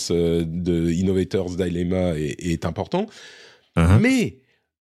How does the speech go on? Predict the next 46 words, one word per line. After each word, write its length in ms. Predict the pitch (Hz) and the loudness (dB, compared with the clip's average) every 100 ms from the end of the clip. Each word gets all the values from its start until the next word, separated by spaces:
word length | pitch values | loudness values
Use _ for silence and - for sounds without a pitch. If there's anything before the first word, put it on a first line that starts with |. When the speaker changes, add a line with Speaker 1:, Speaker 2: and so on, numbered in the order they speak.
| _ | _
Speaker 1:
je 140 | 113 135 | 0 0
pense 320 | 135 247 277 | 0 -2 -4
qu'il 180 | 151 120 | -4 -4
faut 260 | - 220 | 0 0
qu'on 400 | 226 - 131 120 - | 0 0 0 0 -2
mentionne 560 | 110 123 123 - 127 101 | 0 0 0 0 2 0
aussi 320 | 92 - 233 | -2 0 2
le 100 | 120 | 2
fait 260 | - 208 | 0 -2
que, 100 | - | -2
mine 260 | 92 135 190 | -2 0 0
de 100 | 139 | 0
rien, 320 | 92 101 175 226 | 0 0 -2 0
alors 260 | 90 78 | -2 -4
oui, 160 | 85 98 | -4 -4
c'est 140 | - | -4
parce 180 | 85 92 | -2 -2
que 120 | - | -2
c'est 160 | 101 107 | -2 0
une 140 | 92 87 | 0 0
bêta, 280 | 90 113 | 0 0
machin, 380 | 101 80 - 233 | -4 -4 -2 0
mais 240 | 165 95 - - _ - | 0 0 -2 -12 _ -6
après 300 | 120 - 240 | -4 -2 0
la 120 | 139 | 0
fête, 540 | - 123 196 - - _ _ _ _ - | -2 -2 -2 -6 -20 _ _ _ _ -6
eh 80 | |
ben, 120 | 98 101 | -2 -2
on 80 | 101 | -4
a 80 | |
commencé 400 | - 120 113 - | -2 -4 -4 -2
à 100 | 196 | -2
voir 240 | 113 139 120 | 0 -2 -2
à 80 | 87 | -4
quel 300 | - 101 90 | -2 0 -2
point 340 | 120 156 233 - _ - | -2 -2 -4 -10 _ -2
les 300 | 107 110 98 | 0 0 0
I 120 | 131 | 0
A 160 | 120 101 | 0 -2
sont 180 | - 98 | -4 -6
pas 160 | 82 98 | -4 -4
juste 300 | 76 80 - | -4 -10 -6
perfectibles, 800 | 101 - 127 - 285 262 175 85 - - - | -6 -4 -4 -4 -2 0 0 -4 -6 -18 -6
mais 440 | 101 135 151 107 - _ - | 2 2 2 0 -4 _ -2
on, 320 | 131 131 104 - | 0 2 0 -4
euh, 340 | 92 87 82 | -4 0 0